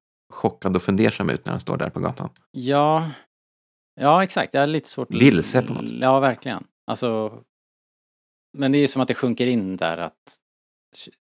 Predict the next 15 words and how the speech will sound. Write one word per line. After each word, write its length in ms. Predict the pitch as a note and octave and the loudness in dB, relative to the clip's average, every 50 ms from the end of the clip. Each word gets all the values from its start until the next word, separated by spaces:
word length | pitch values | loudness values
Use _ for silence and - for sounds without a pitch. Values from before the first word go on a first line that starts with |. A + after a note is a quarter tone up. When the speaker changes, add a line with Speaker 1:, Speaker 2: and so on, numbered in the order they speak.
| - - _ _ _ _ _ | -20 -20 _ _ _ _ _
Speaker 2:
alltså, 160 | - - G#2 | -12 -12 -12
det 160 | F#2+ F2 G2+ F2+ | -10 -8 -8 -4
här 200 | - G2 G2 F2+ | -2 -2 -2 -2
blev 240 | F2 F2+ F#2 E2 | -4 -8 -10 -10
ju 80 | F2 F2+ | -10 -12
väldigt 440 | F2 F2+ G2+ B2+ C3 A2+ G2+ A2 G#2 | -6 0 2 2 2 2 -2 -2 0
mycket 220 | B2 C3+ B2 - - | 0 0 0 -2 -6
större 520 | - - - D3 B2+ - - - - B2 - - - - - | -6 -2 -2 -2 -2 -2 -6 -12 -12 -12 -12 -12 -18 -18 -18
<laughs> 220 | - - - - | -18 -18 -12 -6
än 240 | - A#2 B2+ C3 A#2+ | -2 0 2 2 2
vad 140 | G#2+ A#2+ B2 | 4 4 4
jag 140 | A#2 A#2+ F#2+ | 4 4 4
hade 300 | A2+ A2+ A#2 A2 A2+ - | 2 0 0 0 -2 -2
kunnat 340 | - A2+ G#2 G2 F#2 - | -2 -4 -4 -4 -8 -8
tro. 300 | - - G#2 G2+ F#2 F2 | -8 -8 -6 -6 -8 -8